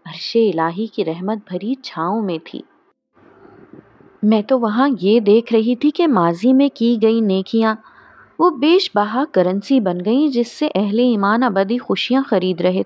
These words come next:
थे। हमेशा रहने वाले बेमिसाल महलात, कीमती लिबास, अनवाओ अक़साम के खाने,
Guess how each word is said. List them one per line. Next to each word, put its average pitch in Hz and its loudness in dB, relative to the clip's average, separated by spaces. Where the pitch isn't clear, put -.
थे। - -8
हमेशा 220 2
रहने 220 0
वाले 202 0
बेमिसाल 208 0
महलात, 196 0
कीमती 233 2
लिबास, 196 0
अनवाओ 190 2
अक़साम 214 -2
के 262 -4
खाने, 214 -2